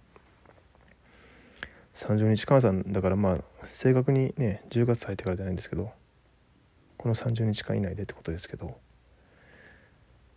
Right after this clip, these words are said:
なんか急激に伸びてて、ビュー数が。で、実際、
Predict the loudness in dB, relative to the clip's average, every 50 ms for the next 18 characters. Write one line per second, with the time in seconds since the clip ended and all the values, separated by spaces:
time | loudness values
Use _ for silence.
0 | _ -8 -6 -4 -4 -4 -2 2 6 8 8 8 8 6 6 4 4 2 2 0
1 | -2 -4 -4 -4 -4 -10 _ _ _ _ _ _ _ _ _ _ _ _ _ _
2 | _ _ _ _ _ _ _ _ _ -20 -20 -20 -10 -4 -2 -2 -2 -2 -2 -2
3 | -2 -2 -2 -4 -6 -6 -10 -16 -20 -16 -10 -8 -6 -4 -2 -2 -2 -2 0 0
4 | 0 -2 -4